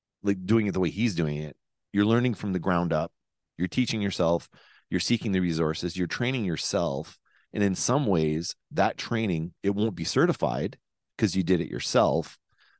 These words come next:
But there's something to be said. Like, I'm not a manager at my work. I don't have my management degree. I don't have a degree in this. I don't have a degree in that. But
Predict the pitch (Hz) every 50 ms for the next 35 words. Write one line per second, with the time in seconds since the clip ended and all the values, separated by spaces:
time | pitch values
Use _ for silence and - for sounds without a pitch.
0 | _ - 98 95 92 - _ _ _ _ _ _ _ _ _ _ _ _ _ -
1 | 110 110 101 - - 123 113 - 117 110 98 87 78 82 80 - - 123 135 131
2 | 101 85 85 78 - - 80 95 107 120 123 117 104 95 95 98 98 98 95 -
3 | _ _ _ _ _ _ _ - 85 80 78 78 80 90 98 98 90 87 80 73
4 | - 71 76 80 87 95 92 78 71 71 65 71 73 - - - _ _ _ _
5 | _ - 87 90 95 101 87 - - 87 90 87 87 90 85 80 78 80 82 85
6 | 87 82 82 87 80 - 78 73 65 71 64 62 67 67 67 - _ _ _ _
7 | _ _ _ _ _ _ _ _ _ _ _ _ _ _ _ _ _ _ _ _
8 | _ _ _ _ _ _ _ _ _ _ _ _ - 92 95 95 98 92 - -
9 | 92 90 90 85 80 82 73 90 82 82 85 80 80 78 78 98 113 113 101 -
10 | 98 87 85 85 92 90 78 78 73 87 80 - 87 80 78 76 76 87 107 117
11 | 104 95 - - - - _ _ _ - 82 104 98 90 85 -